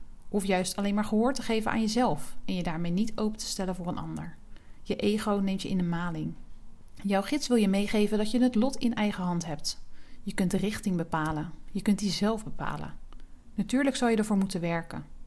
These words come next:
Oefening baart kunst. Maar die eerste stap kan jij zetten. En wanneer je het eenmaal in gang hebt gezet, kan je blijven oefenen.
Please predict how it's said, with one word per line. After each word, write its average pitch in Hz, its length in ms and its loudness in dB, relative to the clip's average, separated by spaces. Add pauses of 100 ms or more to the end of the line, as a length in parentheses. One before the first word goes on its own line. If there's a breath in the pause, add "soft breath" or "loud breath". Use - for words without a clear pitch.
(160)
Oefening 208 380 2
baart 160 280 -2
kunst. 165 460 -8 (380 soft breath)
Maar 190 120 2
die 214 80 2
eerste 277 280 2
stap 220 280 0
kan 190 140 0
jij 180 180 2
zetten. 165 400 -4 (340)
En 196 120 0
wanneer 196 400 0
je 196 120 0
het - 180 -4
eenmaal 185 260 -2
in 190 120 -2
gang 269 200 2
hebt 277 160 2
gezet, 220 420 -2
kan 190 140 0
je 185 80 0
blijven 170 340 -2
oefenen. 170 360 -2